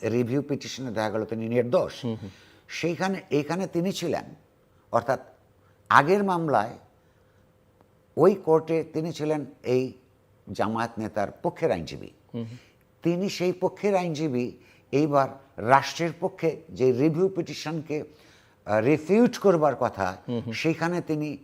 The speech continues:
Speaker 1: ওই পক্ষাবলম্বন করেছেন। এগুলোর মধ্যে তো গোজামিল আছে, অন্যান্য উকিলও তো থাকতে পারতো।
Speaker 2: হুম, হুম।
Speaker 1: তো এগুলো তো সরকারের, অ্যাটর্নি জেনারেল অফিসের কিংবা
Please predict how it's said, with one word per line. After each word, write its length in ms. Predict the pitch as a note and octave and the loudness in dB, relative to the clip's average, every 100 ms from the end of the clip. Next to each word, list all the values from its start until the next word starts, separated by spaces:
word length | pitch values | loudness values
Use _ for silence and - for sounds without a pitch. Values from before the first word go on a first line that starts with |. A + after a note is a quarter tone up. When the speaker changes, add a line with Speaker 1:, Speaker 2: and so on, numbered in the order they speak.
| _ _ C#3 | _ _ 2
Speaker 1:
ওই 140 | C#3+ C#3+ | 2 0
পক্ষাবলম্বন 560 | C#3+ D3+ B2+ A2+ G#2 | 0 2 2 0 -2
করেছেন। 300 | F#2+ F#2 C#3 | -2 -2 0
এগুলোর 280 | F#3+ G3 G3+ | 0 2 0
মধ্যে 220 | F#3+ F#3+ | 0 -2
তো 100 | G3 | -2
গোজামিল 380 | F#3+ G3 G#3 A3 | 0 0 0 0
আছে, 300 | G#3+ - - - - - _ - | -2 -8 -18 -20 -20 -20 _ 0
অন্যান্য 340 | D3 D#3 F#3+ | 2 2 4
উকিলও 320 | F#3+ F3+ G3 F#3+ | 4 4 2 2
তো 100 | F#3+ | 0
থাকতে 260 | F3+ F#3 | -2 -2
পারতো। 320 | C3+ F#2 - | -2 -4 -6
Speaker 2:
হুম, 160 | C3+ C3 | -2 -2
হুম। 160 | A#2+ A#2 - | -2 -6 -6
Speaker 1:
তো 60 | C3 | -4
এগুলো 220 | D3 F3+ | 0 0
তো 100 | F3+ | -2
সরকারের, 580 | - D3 D3 E3+ E3+ E3 - _ _ - | -2 -2 0 2 2 0 -4 _ _ 2
অ্যাটর্নি 360 | G#2+ C3 E3 D#3 | 4 4 0 0
জেনারেল 260 | E3+ E3 | 0 2
অফিসের 480 | D3+ D#3+ F3 E3+ D#3+ - - _ _ - | 0 0 -2 2 2 0 -18 _ _ -4
কিংবা 400 | C#3 C#3 D3+ B2+ | -2 4 4 4